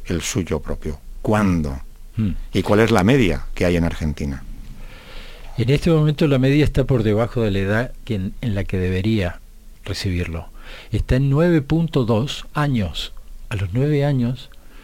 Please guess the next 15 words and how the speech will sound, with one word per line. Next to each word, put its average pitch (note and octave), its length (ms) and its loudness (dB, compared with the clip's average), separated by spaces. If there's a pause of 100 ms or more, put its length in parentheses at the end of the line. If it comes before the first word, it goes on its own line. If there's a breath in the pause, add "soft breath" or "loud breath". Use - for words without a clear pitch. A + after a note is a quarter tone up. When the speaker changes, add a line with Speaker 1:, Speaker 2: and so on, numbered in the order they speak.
(200 loud breath)
Speaker 2:
y A#2+ 60 -2
las A#2 160 2
razones D3+ 480 2
son, C#3 540 0 (760)
digamos, G2+ 880 -2 (540)
bastante, C3 480 0 (340)
bastante C#3+ 360 0
frágiles. G2 760 0 (140 loud breath)
Una, C#3+ 300 2
porque G2+ 320 -4
todos B2+ 320 -4
tienen. E2+ 480 -6 (720 loud breath)
Otra, A#2+ 380 0
por G2+ 220 -4
seguridad. F#2+ 640 -2